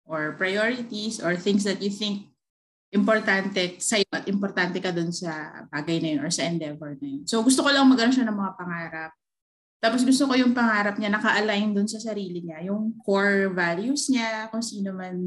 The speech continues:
yung magiging siya. So, <clears throat> siguro kung signs ngayon ng gusto niya maging paglaki niya, ang dami na. Nung one-year-old siya, pwede siyang supervisor, lakad lang siya ng lakad, mga ganun.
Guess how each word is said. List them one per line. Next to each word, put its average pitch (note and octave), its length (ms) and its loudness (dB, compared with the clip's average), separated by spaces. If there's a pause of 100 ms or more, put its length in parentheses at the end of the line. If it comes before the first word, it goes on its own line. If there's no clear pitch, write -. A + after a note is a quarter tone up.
yung F3+ 180 -4
magiging E3+ 480 -10
siya. E3 460 -10 (880)
So, A#3+ 580 2
<clears throat> C#4 320 8
siguro D4 400 0
kung C#4 320 6
signs A3 480 0
ngayon G#3 720 -4 (320)
ng A3 300 0
gusto A3+ 240 -2
niya G#3+ 160 0
maging G3+ 640 0
paglaki F#3 480 -4
niya, F3 240 -2
ang A#3+ 140 4
dami B3 340 4
na. G3+ 160 2
Nung F3 220 -4
one-year-old G#3 420 -2
siya, C4 160 -2
pwede G3 160 -2
siyang G3+ 220 -2
supervisor, G3 840 -4
lakad F3+ 240 -4
lang F3 160 -4
siya G3+ 160 -6
ng E3+ 140 -4
lakad, G#3 420 -8
mga G3+ 240 -2
ganun. F#3+ 300 2